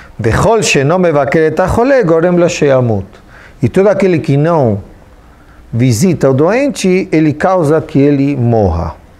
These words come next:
Pergunta o Sheiltot de Rav Achai, que é um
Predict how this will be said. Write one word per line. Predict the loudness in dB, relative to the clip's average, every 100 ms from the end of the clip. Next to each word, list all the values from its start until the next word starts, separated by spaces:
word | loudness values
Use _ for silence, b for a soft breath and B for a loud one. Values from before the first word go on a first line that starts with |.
| B B B B B B B B
Pergunta | 0 0 0 0 0
o | 0
Sheiltot | 2 2 0 0 0 -2 -6 -20 -20 -20 -14 -4
de | 0 2
Rav | 0 0
Achai, | -2 0 0 0 -2 -6 -4
que | -2
é |
um | 0 -2